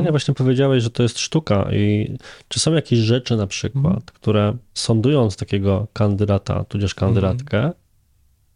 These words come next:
Speaker 2: szczególną estymą darzysz, w sensie zwracasz
Speaker 1: Mhm.
Speaker 2: uwagę, nie wiem, na sposób reakcji,
Speaker 1: Mhm.
Speaker 2: mówienia, rzeczy w
Speaker 1: Mhm.
Speaker 2: portfolio czy doświadczeniu, bo to tak,
Speaker 1: Mhm.
Speaker 2: wiesz, rekrutacja na tym etapie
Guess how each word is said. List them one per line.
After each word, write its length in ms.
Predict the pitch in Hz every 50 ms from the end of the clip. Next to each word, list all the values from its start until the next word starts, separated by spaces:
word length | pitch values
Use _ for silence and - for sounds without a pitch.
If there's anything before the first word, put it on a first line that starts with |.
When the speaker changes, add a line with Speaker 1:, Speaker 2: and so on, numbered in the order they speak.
| _ -
Speaker 2:
szczególną 840 | - - - - - 135 123 117 131 135 139 143 135 131 127 127 131 -
estymą 480 | 117 - - - 123 117 117 113 110
darzysz, 380 | 104 113 110 104 92 92 92 -
w 40 | -
sensie 280 | - 101 - - 107
zwracasz 320 | 101 104 113 117 120 117 117
Speaker 1:
Mhm. 120 | - 127
Speaker 2:
uwagę, 360 | 110 107 104 101 98 101 95
nie 140 | 95 95 95
wiem, 220 | 92 92 92 117 - - - - - - - _ _ -
na 60 | 110
sposób 400 | - - - 101 - - 101 -
reakcji, 600 | 104 101 92 98 107 110 - - - - - 95
Speaker 1:
Mhm. 160 | 95 92 95 98
Speaker 2:
mówienia, 580 | 101 101 107 104 107 107 104 98 92 90 92
rzeczy 220 | 92 98 104 104 -
w 40 | 117
Speaker 1:
Mhm. 160 | 117 135 147
Speaker 2:
portfolio 560 | - - - - - - 117 117 113 113 113
czy 140 | - - 117
doświadczeniu, 880 | 113 117 - - - 120 107 - - - - - 123 117 107 98 98
bo 140 | 95 98 104
to 220 | - - 131 135 135 - - - - - - -
tak, 180 | - 131 - -
Speaker 1:
Mhm. 160 | 131 131 139
Speaker 2:
wiesz, 120 | 147 151
rekrutacja 540 | - 143 131 - - - - 190 - - 175
na 80 | 160 151
tym 200 | - - 131 127
etapie 260 | 123 - 110 104 -